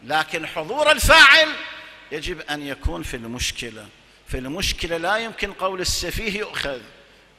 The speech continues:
علينا أن نأخذ قول الحكيم، لأن هو الذي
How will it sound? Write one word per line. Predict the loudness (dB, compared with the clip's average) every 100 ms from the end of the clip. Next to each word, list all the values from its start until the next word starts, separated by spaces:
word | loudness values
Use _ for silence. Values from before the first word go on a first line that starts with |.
| _
علينا | -8 -8 -8 -10 -8
أن | -10
نأخذ | -10 -8 -8 -10 -8
قول | -8 -8
الحكيم، | -10 -8 -8 -6 -6 -6 -10 -14 -18 -16
لأن | -16 -14
هو | -14 -12
الذي | -12 -12 -12 -14